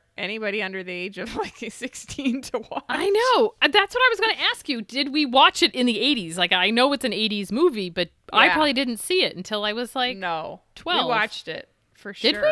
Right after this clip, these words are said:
Speaker 1: as kids.
Speaker 2: Where?
Speaker 1: Yeah, it was the, that's the first R-rated movie I ever saw.
Speaker 2: Because we owned it? Were we, like, watching it on the sly and, like, Mom and Dad didn't even know we were watching it?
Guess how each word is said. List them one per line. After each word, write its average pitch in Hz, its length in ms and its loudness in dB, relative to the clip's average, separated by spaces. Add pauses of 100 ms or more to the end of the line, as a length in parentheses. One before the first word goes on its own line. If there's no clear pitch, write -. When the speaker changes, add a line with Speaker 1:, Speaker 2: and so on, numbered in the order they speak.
(140)
Speaker 1:
as 165 180 -10
kids. 180 500 -14 (840)
Speaker 2:
Where? 196 120 2
Speaker 1:
Yeah, 269 160 6 (140)
it - 40 -6
was 240 120 -4
the, 381 160 -2
that's 269 220 0
the 539 140 4
first 415 320 2
R-rated 285 560 0
movie 226 340 -6
I 208 80 -2
ever 185 280 -6
saw. 190 380 -8 (440)
Speaker 2:
Because 240 260 2
we 240 160 0
owned 202 240 2
it? 320 200 -2
Were 233 100 0
we, 269 120 2
like, 220 200 4
watching 190 380 2
it 214 120 0
on 196 100 -2
the 175 80 -6
sly 160 480 0
and, 247 160 2
like, 156 180 -2
Mom 175 160 -2
and 170 80 -4
Dad 175 200 -2
didn't 180 160 -4
even 175 160 -6
know 156 100 -6
we 196 140 -6
were 165 120 -6
watching 151 340 -8
it? 233 120 -10